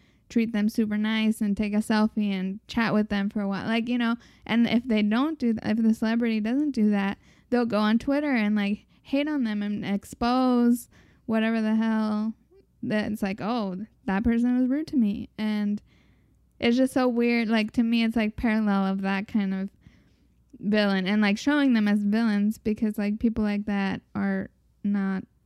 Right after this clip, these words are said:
in the right. I just think that's another parallel that I didn't get till now. And also now it's different. Or,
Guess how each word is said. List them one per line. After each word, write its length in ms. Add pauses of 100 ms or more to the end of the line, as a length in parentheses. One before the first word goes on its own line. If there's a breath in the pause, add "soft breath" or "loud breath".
(220)
in 160
the 80
right. 360 (180)
I 80
just 160
think 160
that's 180
another 300
parallel 500
that 240
I 140
didn't 340
get 280
till 180
now. 480 (180)
And 160
also 440 (180)
now 360
it's 180
different. 380 (200)
Or, 320